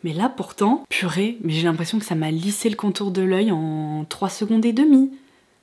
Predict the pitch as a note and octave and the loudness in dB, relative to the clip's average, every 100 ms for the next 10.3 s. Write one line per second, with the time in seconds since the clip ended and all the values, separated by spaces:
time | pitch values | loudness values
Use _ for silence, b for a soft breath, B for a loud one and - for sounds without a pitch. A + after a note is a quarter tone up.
0 | _ _ _ G#3 G3+ C#4 C4 G3+ G3+ A3 | _ _ _ 0 2 4 4 4 0 -4
1 | B B B - F3+ E3 - E3+ F#3+ F#3 | B B B -4 -2 -2 -6 -2 0 0
2 | - _ _ _ _ _ - A3 A#3 G#3+ | -2 _ _ _ _ _ 2 4 4 4
3 | G3+ G3+ - G3+ G#3 F#3+ F3 F#3+ F#3 G3+ | 2 0 -4 0 2 2 0 -2 -2 -8
4 | F#3+ G3+ G#3 G#3 F3+ F3+ F#3+ - - F#3 | -4 -4 -4 -4 -6 -4 -8 -10 -6 -2
5 | F#3 F#3 F#3+ E3+ F3+ F3+ G3 G3 F3+ F3 | -2 -2 -4 -6 -10 -6 -6 -6 -8 -6
6 | F#3 - F#3+ F#3+ F#3+ B B B _ G3+ | -8 -6 -4 -4 -6 B B B _ 0
7 | G3+ - G3+ G3+ - F#3+ F#3+ F#3+ F3 F3 | 0 -2 -4 -4 -2 -2 0 2 0 0
8 | F#3 G3 A#3 - F#3 F#3+ G#3 - _ _ | 0 0 0 0 0 2 -2 -8 _ _
9 | _ _ _ _ _ - D#3 D#3 D#3 D#3 | _ _ _ _ _ -10 -6 -4 -2 -2
10 | D#3 D#3+ | 2 6